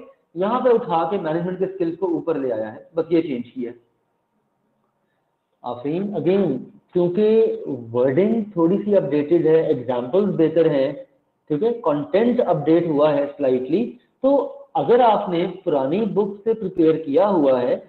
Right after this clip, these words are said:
तो there is no harm in keeping the both text together, ठीक है? पढ़े आप बेशक पुरानी बुक से, लेकिन just for the sake of your own satisfaction, आप नई किताब का एक फ्लो देख लें, just look at the flow of the new book,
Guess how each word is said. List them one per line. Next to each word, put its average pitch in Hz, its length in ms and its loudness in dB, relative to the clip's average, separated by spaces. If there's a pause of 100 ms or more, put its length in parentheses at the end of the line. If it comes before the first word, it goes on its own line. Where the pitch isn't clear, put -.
(240)
तो 254 280 0
there 247 220 2
is 196 120 -4
no 233 200 0
harm 240 600 2
in 240 120 2
keeping 233 420 -4
the 180 160 -2
both 240 240 2
text 196 440 -8
together, 127 300 0 (1160)
ठीक 165 100 -4
है? 269 100 0
पढ़े 254 320 2
आप 302 140 2
बेशक 226 340 2
पुरानी 202 320 2
बुक 269 260 0
से, 254 100 2
लेकिन 285 300 0
just 320 200 -2 (100)
for 247 80 4
the 233 140 2 (100)
sake 220 180 0
of 226 240 0
your 175 180 2
own 254 220 0
satisfaction, 233 720 0 (260)
आप 202 260 0
नई 233 200 2
किताब 226 360 0
का 254 60 2
एक 240 80 2
फ्लो 240 300 2
देख 160 260 2
लें, 156 200 -6 (400)
just 285 180 -4
look 269 160 -2
at 240 140 4
the 220 160 0
flow 294 160 0
of 262 100 2
the 185 140 -2
new 170 200 -2
book, 175 300 -2